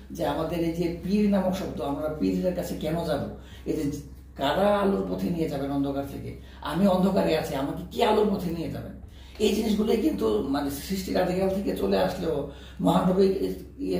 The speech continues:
কিন্তু আমাদেরকে চোখে আঙুল দিয়ে দেখিয়ে গেছেন যে এইভাবে এইরকম করতে গেলে যে তোমরা তাদের কাছে যাও,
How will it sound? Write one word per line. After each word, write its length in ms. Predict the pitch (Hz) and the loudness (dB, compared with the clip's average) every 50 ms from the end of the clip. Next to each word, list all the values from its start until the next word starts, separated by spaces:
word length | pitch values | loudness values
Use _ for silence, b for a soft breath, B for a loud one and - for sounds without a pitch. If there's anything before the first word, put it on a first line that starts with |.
| - - | -2 -2
কিন্তু 180 | 180 180 175 | -2 0 0
আমাদেরকে 320 | 160 170 165 180 180 190 185 | 0 0 0 0 -2 -2 -2
চোখে 240 | - 185 - 180 | -2 -2 0 2
আঙুল 240 | 175 175 175 180 180 | 2 4 4 4 4
দিয়ে 160 | 175 185 175 | 4 4 2
দেখিয়ে 360 | 165 175 175 - 202 185 170 - | 2 2 2 4 4 4 4 4
গেছেন 300 | - - - - 131 135 | 0 -4 -6 -8 -8 -6
যে 240 | 147 151 143 - B B B B B B B | -6 -4 -6 -6 B B B B B B B
এইভাবে 440 | 196 185 180 180 175 185 185 202 202 | 2 4 4 4 4 4 6 6 6
এইরকম 580 | - - - 180 180 180 190 185 196 185 180 | 6 4 4 2 2 2 2 0 0 0 -2
করতে 260 | 180 185 180 180 185 | -2 -2 -2 -2 0
গেলে 220 | 185 190 190 208 254 262 - - B B B B B B | 0 2 2 2 2 0 -2 -6 B B B B B B
যে 220 | - 156 156 156 156 165 | 0 0 2 2 2 0
তোমরা 240 | 165 160 160 165 | -2 0 0 0
তাদের 320 | 160 - - 143 156 160 160 | 2 2 2 2 2 2 2
কাছে 220 | 202 - 202 202 | 2 2 2 2
যাও, 400 | 175 190 175 - - 139 - - | 4 4 4 4 4 2 0 -4